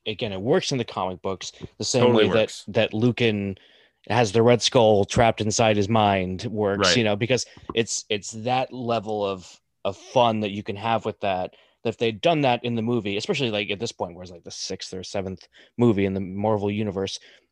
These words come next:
Speaker 1: we wouldn't have accepted it. Uh, we would have been like, "That's, that's really ridiculous." Um, but in this case, we're like, "Oh, like, this, this, you know," like, as soon as he says, "I'm with you till the end of the line,"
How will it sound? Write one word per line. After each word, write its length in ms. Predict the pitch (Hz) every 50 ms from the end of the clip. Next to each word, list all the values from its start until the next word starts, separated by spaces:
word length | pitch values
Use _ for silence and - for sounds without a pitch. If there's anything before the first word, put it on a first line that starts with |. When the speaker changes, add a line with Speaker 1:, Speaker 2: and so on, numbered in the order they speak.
| _ _ -
Speaker 1:
we 100 | 120 131
wouldn't 280 | 120 123 135 117 110 101
have 80 | 101
accepted 440 | 95 - - - 107 - - 98 90 90
it. 200 | 85 78 - _ _ - - _ - -
Uh, 200 | 113 110 101 98
we 100 | 101 113
would 120 | 110 113 107
have 80 | 101
been 120 | 95 104 95
like, 100 | 85 82
"That's, 220 | 82 73 - - _ _ _ _ _ -
that's 240 | 87 - - - -
really 200 | - - - -
ridiculous." 640 | - - - 85 - - - - - - - - - _ _ - _ _ -
Um, 600 | 110 113 110 101 98 98 92 92 90 90 90 92 _ _ _ _ - - _ _ -
but 160 | 127 113 101
in 140 | 113 113 113
this 180 | 123 123 -
case, 340 | - - 113 98 95 - -
we're 160 | 107 110 107
like, 260 | 101 98 95 95 - _ -
"Oh, 300 | 113 123 147 175 151 110
like, 380 | 95 92 98 92 90 - - _ _ _ _ _ _ _ _ _ _ -
this, 400 | 117 127 - - - - - _ _ _ _ -
this, 320 | 127 131 - - - -
you 100 | 127 120
know," 140 | 107 98 104
like, 140 | 110 113 110
as 60 | 110
soon 140 | - 151 151
as 100 | 143 120
he 60 | 127 120
says, 220 | - 139 127 98
"I'm 120 | 117 123 131
with 120 | 147 -
you 60 | 139
till 140 | 123 - 127
the 120 | 117 127 127
end 80 | 123
of 80 | 120 113
the 40 | 123
line," 320 | 127 123 110 101 104